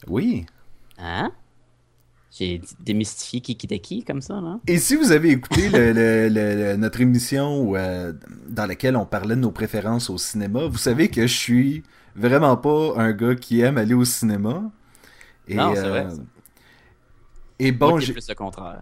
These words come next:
Speaker 1: Ben, c'est ça. Et moi, j'y étais et je tiens à dire que j'étais extrêmement mal assis. C'est quoi cette affaire-là du monde qui réserve, euh, des, des
Speaker 2: Des bancs.
Speaker 1: places, des places pour huit cents personnes, là ?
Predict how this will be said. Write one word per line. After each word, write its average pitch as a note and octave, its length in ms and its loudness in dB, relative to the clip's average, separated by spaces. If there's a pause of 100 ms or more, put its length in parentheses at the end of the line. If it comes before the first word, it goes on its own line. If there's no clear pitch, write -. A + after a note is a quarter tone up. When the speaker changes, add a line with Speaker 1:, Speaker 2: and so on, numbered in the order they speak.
(100)
Speaker 1:
Ben, B2 160 2
c'est - 160 0
ça. G3+ 380 -4
Et A2 80 -2
moi, C3 160 2
j'y A#2+ 240 2
étais A#2 200 -2
et A2+ 220 0
je - 100 -8
tiens D#3 180 -4
à A#2 40 -4
dire A2+ 240 -4
que A#2+ 100 -2
j'étais G2 320 -4
extrêmement D3+ 600 0
mal A#2 180 4
assis. F#2 240 -2
C'est - 140 -2
quoi - 140 -2
cette - 120 -4
affaire-là G#2 460 -2
du B2 140 -8
monde A#2+ 340 -4
qui G#2 160 -4
réserve, A#2 840 0 (460)
euh, D#2+ 500 -6
des, F2+ 240 -4
des - 20 -6
Speaker 2:
Des F#2 200 -2
bancs. - 120 -6
Speaker 1:
places, B2 360 -2
des G2 220 -4
places D3+ 260 -2
pour G2 220 0
huit G2+ 180 0
cents C#3+ 220 0
personnes, A#2 640 -2
là ? F2 80 -8